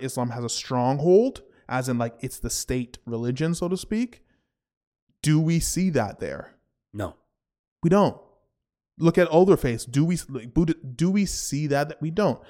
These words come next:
Speaker 1: So the reality is, you can hate it, you can say what you wanna say, but you're standing on the very shoulders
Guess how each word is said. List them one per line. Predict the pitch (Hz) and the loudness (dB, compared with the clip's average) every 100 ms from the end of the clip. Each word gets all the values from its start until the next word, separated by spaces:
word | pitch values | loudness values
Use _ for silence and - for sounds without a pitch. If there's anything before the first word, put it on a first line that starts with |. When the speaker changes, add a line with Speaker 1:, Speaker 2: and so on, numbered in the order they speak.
| - | -20
Speaker 1:
So | - 151 | -4 0
the | 139 | 2
reality | 139 135 170 170 143 | 2 2 0 -2 -2
is, | 151 123 117 - _ _ | 0 0 -4 -12 _ _
you | 131 143 | -4 -2
can | 143 123 117 113 - | 0 0 0 -4 -4
hate | 143 170 | 4 4
it, | 247 - - _ _ _ _ - | 4 -2 -20 _ _ _ _ -8
you | 123 | -6
can | 131 | -4
say | - 135 | -2 -4
what | 147 | -4
you | 151 | -4
wanna | 156 160 | -4 -4
say, | - 170 147 120 135 _ _ _ - | -4 -2 -2 -2 -6 _ _ _ -6
but | 131 | -4
you're | 123 123 | -2 -4
standing | - 143 143 151 143 | -4 -2 -2 -2 -4
on | 131 127 | -4 -4
the | 120 | -4
very | 117 123 120 117 | -4 -2 0 0
shoulders | 113 - - 127 139 131 127 113 113 - | -4 -8 -4 0 2 2 0 -2 -6 -10